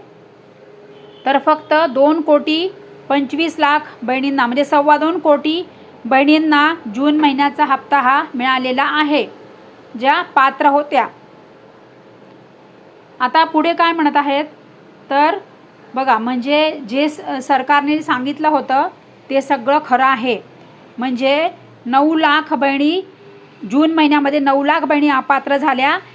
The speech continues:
आणि जेव्हापासनं योजना सुरू झालेली आहे, तेव्हापासून तर आता जूनपर्यंत जवळजवळ सव्वीस लाख चौतीस हजार बहिणी अशा होत्या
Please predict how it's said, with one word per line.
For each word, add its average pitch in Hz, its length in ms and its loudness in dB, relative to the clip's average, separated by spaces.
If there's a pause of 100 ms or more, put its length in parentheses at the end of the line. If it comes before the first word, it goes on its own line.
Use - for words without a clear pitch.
(200)
आणि 277 260 2
जेव्हापासनं 330 640 0
योजना 285 460 2
सुरू 320 200 -4
झालेली 269 340 0
आहे, 269 340 0
तेव्हापासून 294 880 0
तर 294 80 2
आता 277 240 0
जूनपर्यंत 277 720 2 (600)
जवळजवळ 285 800 4 (400)
सव्वीस 277 540 4
लाख 277 200 2 (120)
चौतीस 285 360 2
हजार 294 260 2
बहिणी 277 320 4
अशा 285 280 4
होत्या 285 360 2